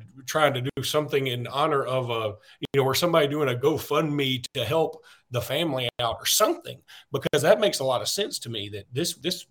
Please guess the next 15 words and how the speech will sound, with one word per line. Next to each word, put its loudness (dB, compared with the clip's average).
this -6
was -8
completely -6
senseless 4
that -6
this 0
happened. -6
This -2
is 0
so -2
stupid. -6
And 8
I 10
am 6
also 4